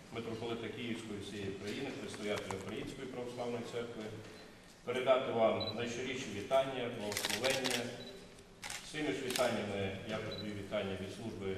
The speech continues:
уповноваженого Української Православної Церкви з питань вищої освіти і науки Ужгородської Української Богословської Академії імені святих Кирила і Мефодія та Карпатського університету. Ну, звичайно, з побажаннями плідної роботи як на ниві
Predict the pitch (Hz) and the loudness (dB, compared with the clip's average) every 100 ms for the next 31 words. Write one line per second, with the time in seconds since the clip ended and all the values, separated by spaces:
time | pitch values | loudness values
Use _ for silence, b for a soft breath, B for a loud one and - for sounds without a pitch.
0 | 92 87 - 208 104 135 139 131 123 123 | -2 -2 0 0 0 0 0 -2 -4 -2
1 | 123 120 120 117 113 113 113 113 117 113 | -4 -4 -6 -6 -6 -2 -2 -2 -4 -6
2 | 113 113 - 110 104 107 107 104 95 - | -6 -8 -6 -4 -2 -2 -6 -6 -6 -6
3 | 98 98 95 95 92 92 - 123 120 117 | -6 -4 -4 -4 -6 -8 -6 -4 -6 -6
4 | 107 110 107 104 107 101 101 104 95 101 | -8 -8 -8 -8 -8 -8 -10 -10 -10 -10
5 | 95 98 95 92 92 - B B B B | -10 -10 -8 -8 -10 -12 B B B B
6 | - - 113 110 107 101 101 101 104 101 | -18 -8 -2 0 2 0 -2 -4 -4 -4
7 | 95 95 95 117 120 107 95 90 98 98 | -2 -4 -4 -6 -6 -6 -6 -8 -6 -6
8 | - 98 95 92 95 95 - 135 139 143 | -6 -6 -6 -6 -8 -8 -4 -4 -4 -6
9 | 143 - - 135 127 123 - 120 104 101 | -8 -8 -8 -8 -4 -2 -2 -4 -4 -4
10 | 113 120 123 - - 107 110 120 110 104 | -2 -2 -2 -4 -4 -4 -2 -2 0 -2
11 | 95 113 123 127 123 - - - 147 117 | -2 -2 0 -2 -2 -6 -10 0 2 2
12 | 113 113 120 120 - 127 120 | 2 0 0 0 2 4 4